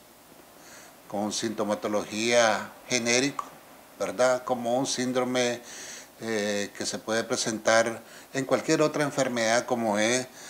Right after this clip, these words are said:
el dolor de cabeza, ¿verdad?, la fiebre y el dolor muscular. Mientras que el dengue, el dengue, ¿verdad?, produce la cefalea, produce la fiebre, y estas fiebres pueden producirse por arriba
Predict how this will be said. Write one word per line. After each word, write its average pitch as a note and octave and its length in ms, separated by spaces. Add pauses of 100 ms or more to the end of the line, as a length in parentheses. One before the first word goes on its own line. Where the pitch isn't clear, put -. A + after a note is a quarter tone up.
(180)
el G#2+ 180
dolor G#2 280
de G#2 120
cabeza, A#2+ 580
¿verdad?, G#2+ 520 (100)
la G#2+ 220
fiebre A#2 720 (120)
y G#2 160
el F#2+ 100
dolor F#2 300
muscular. F2 720 (1000)
Mientras B2 280
que - 100
el A2 140
dengue, D3 500 (320)
el A#2+ 160
dengue, C3 340
¿verdad?, A#2+ 440
produce G#2+ 440
la F#2 200
cefalea, B2 840
produce G2+ 600
la G#2 160
fiebre, A#2 640 (440)
y G#2 100
estas G#2 300
fiebres G#2 400
pueden G2+ 320
producirse G2+ 800
por G#2 220
arriba A2+ 520